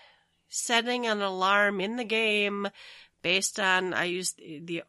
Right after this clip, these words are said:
Eorzean clock. It's, it's not, it's kinda what I feared. It, it, it doesn't let you share an alarm with anyone else or let you set up a meeting and give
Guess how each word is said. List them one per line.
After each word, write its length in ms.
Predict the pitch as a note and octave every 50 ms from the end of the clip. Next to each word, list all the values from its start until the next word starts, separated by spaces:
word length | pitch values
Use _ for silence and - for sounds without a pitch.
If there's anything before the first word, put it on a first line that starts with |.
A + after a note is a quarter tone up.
| _ _ _ _ -
Eorzean 760 | F3 F3 F#3+ F#3+ F#3+ F#3+ F#3 F3+ G#3 F#3+ F#3 F3 F3 F#3 -
clock. 520 | - - G#3 G3+ G3+ G3 G#3 - - - - _ _ _ _ _ _ _ _ _ _ _ _ _ _ _ _ _ _ -
It's, 260 | F#3+ F#3 - - - -
it's 240 | - F#3+ - - -
not, 500 | G#3 G3 F3+ F3 F3+ F3 E3+ - - - - - - _ _ _ _ _ _ _ _ _ _ _ _ _ _ _ - -
it's 160 | A3 - -
kinda 320 | - - - F4+ F4+ E4+ C4+
what 100 | A#3 G3+
I 80 | E3
feared. 840 | E3 - - - - - - C#4+ B3+ G#3 F#3 E3+ E3 E3 E3+ F3+ F3+
It, 180 | E3 F#3 G3 G3 _ _
it, 260 | - G3 G#3 G3+ -
it 180 | E3 F#3 G#3 G#3
doesn't 380 | - A3 G#3 G3 G3+ F#3+ F3+ - - _ _ _ _ - - - _ _ _ _ _ _ -
let 180 | G3+ G3 D#3+ E3
you 120 | F#3 F#3+
share 320 | - - - A3 G3 F#3
an 80 | F#3 F3+
alarm 360 | F#3 F#3+ F#3+ F3+ F3+ F#3+ F#3+
with 120 | F3 - F3+
anyone 340 | F3 E3 E3 D#3+ E3 E3
else 460 | - - G#3 G#3+ G#3+ G3+ F#3+ F#3 - -
or 140 | E3+ F3
let 240 | E3 E3 E3+ - -
you 160 | F#3 F3 D#3+ - - - - - - - _
set 400 | - - - - - - G3 F#3
up 220 | F3+ E3+ E3+ E3+ - _ _ _ _ _ _ -
a 160 | E3+ E3 E3
meeting 520 | F3+ F#3+ F#3+ F#3 F#3 F#3 F3+ F#3 F3 E3+ F3
and 140 | E3+ E3+ E3+
give 300 | F#3 F3 E3+ E3+ F3+